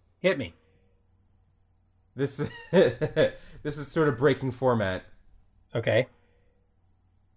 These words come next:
Speaker 2: This is break. This is, this would be a first for our podcast.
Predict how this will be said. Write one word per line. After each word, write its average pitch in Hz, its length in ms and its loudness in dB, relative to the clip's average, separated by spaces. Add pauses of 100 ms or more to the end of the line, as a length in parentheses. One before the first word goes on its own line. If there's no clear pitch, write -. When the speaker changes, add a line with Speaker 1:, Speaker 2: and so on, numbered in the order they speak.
(380)
Speaker 2:
This 127 140 -4
is 127 100 -8
break. 131 400 2
This 131 160 -4
is, 127 160 -8
this 127 220 -4
would 131 80 -8
be 131 100 2
a 127 40 2
first 123 460 0
for 113 140 -2
our 104 100 2
podcast. 101 640 -4